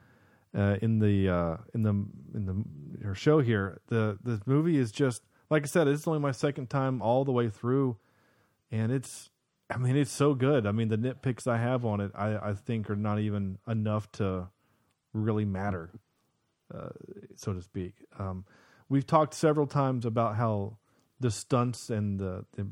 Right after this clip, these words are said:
the practical effects are very practical. I think it's really interesting that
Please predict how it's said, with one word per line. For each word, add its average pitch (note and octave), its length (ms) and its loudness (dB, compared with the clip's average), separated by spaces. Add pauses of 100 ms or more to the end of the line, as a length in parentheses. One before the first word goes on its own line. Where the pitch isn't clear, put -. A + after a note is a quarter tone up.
the G#2+ 80 -6
practical A2 500 -4
effects G#2 340 -4
are G#2 60 -4
very F#2+ 240 -2
practical. A2 720 -4 (420)
I C3 140 4
think F#3 280 0
it's - 160 -12
really C#3 320 2
interesting A#2+ 640 -2
that G2+ 320 -2